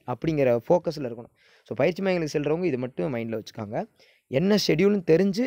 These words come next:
இந்த வாரம் என்ன நடத்துறாங்கன்னு தெரிஞ்சுட்டு நீங்க போறது பயிற்சி மையங்களுக்கும் நல்லது, உங்களுக்கும் நல்லது. என்னான்னு தெரிஞ்சுட்டு படிக்கும்போது அது உங்களுக்கு, உங்களுக்கும் கிரெடிட்டு. நீங்க நல்லா பாஸ் ஆனீங்கன்னா அவங்கள தூக்கி வச்சு கொஞ்சுவாங்க பயிற்சி மையத்துல, அவங்களுக்கு ரொம்ப நல்லது.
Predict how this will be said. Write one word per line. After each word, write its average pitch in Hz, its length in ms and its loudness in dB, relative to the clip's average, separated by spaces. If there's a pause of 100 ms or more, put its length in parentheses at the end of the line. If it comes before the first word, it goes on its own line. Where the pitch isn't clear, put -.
இந்த 127 180 0
வாரம் 170 340 2
என்ன 160 160 0
நடத்துறாங்கன்னு 151 540 -2
தெரிஞ்சுட்டு 214 400 2
நீங்க 143 140 0
போறது 135 400 0 (340)
பயிற்சி 147 260 0
மையங்களுக்கும் 180 600 2
நல்லது, 147 380 2
உங்களுக்கும் 156 480 0
நல்லது. 110 220 -8 (600)
என்னான்னு 175 440 2
தெரிஞ்சுட்டு 156 280 0
படிக்கும்போது 139 460 0
அது 131 120 2
உங்களுக்கு, 123 320 -4 (120)
உங்களுக்கும் 156 420 0
கிரெடிட்டு. 147 320 0 (280)
நீங்க 160 180 -2
நல்லா 170 220 4
பாஸ் 156 260 2
ஆனீங்கன்னா 156 300 0
அவங்கள 139 220 0
தூக்கி 180 260 -2
வச்சு 156 160 -6
கொஞ்சுவாங்க 135 420 -2 (120)
பயிற்சி 127 260 -4
மையத்துல, 117 300 -10 (520)
அவங்களுக்கு 190 440 2
ரொம்ப 147 140 -2
நல்லது. 120 300 -6